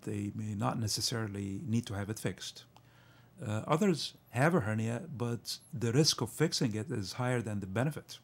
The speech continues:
because of their general medical condition. Um,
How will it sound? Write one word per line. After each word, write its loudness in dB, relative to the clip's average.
because 0
of 0
their 0
general 0
medical 0
condition. -4
Um, 0